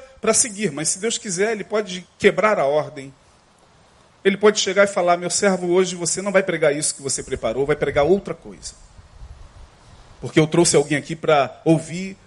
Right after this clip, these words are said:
não exatamente essa mensagem que você acha que vai pregar." Deus é livre, irmãos. Jesus falou isso lá em João três. O vento é livre, ele sopra onde ele quiser. Nós ouvimos a sua voz,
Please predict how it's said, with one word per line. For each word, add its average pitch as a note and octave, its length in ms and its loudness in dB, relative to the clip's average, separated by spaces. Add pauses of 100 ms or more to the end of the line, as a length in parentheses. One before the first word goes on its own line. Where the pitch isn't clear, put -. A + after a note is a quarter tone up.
(180)
não G#3 340 -2 (460)
exatamente E3+ 760 0 (160)
essa D#3+ 220 2
mensagem D#3+ 640 0
que - 100 -16
você C#3+ 280 -4
acha C#3 200 2
que C3+ 120 -14
vai C3+ 120 -2
pregar." C#3 280 -2
Deus B3+ 220 0
é B3+ 40 8
livre, D#3 320 -4
irmãos. A2 400 -14 (240)
Jesus F3 320 0
falou E3+ 240 0
isso D3+ 160 2
lá C#3+ 140 0
em C#3 40 -2
João C#3 220 -4
três. A2 460 -4 (480)
O F3+ 80 6
vento G#3 440 2
é F#3 60 4
livre, D3 380 -10
ele B2+ 140 -6
sopra E3+ 440 2
onde D#3 400 -4
ele E3+ 160 -2
quiser. A#2 480 -4 (460)
Nós D3 280 2
ouvimos D#3 420 0
a D#3 60 4
sua A#2+ 240 2
voz, C#3+ 560 -2